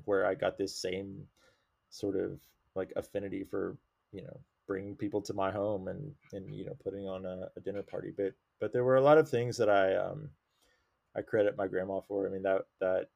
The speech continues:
yeah, like, making these little Christmas cookies was certainly something that we look forward to every year. But one of the stories that I tell at supper club that is, um,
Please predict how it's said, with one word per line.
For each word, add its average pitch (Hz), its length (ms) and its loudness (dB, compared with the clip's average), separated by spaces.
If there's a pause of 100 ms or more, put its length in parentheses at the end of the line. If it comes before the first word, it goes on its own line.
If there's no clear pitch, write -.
(100)
yeah, 95 140 0
like, 98 220 -6
making 95 640 -10 (220)
these 98 260 -14
little 95 180 -8
Christmas - 380 -8
cookies 98 320 -8
was 95 160 -8
certainly 92 580 -6 (360)
something 107 320 -4
that 104 100 -2
we 101 80 2
look 101 180 0
forward 104 280 0
to 104 140 0
every 98 180 0
year. 101 260 2
But 98 180 0
one 107 140 -2
of 101 60 -8
the 98 80 0
stories 101 400 0
that 98 80 0
I 95 80 2
tell 95 260 0
at 90 80 -2
supper 101 320 -2
club 95 400 0
that 92 280 2 (920)
is, 101 320 -2
um, 90 400 -4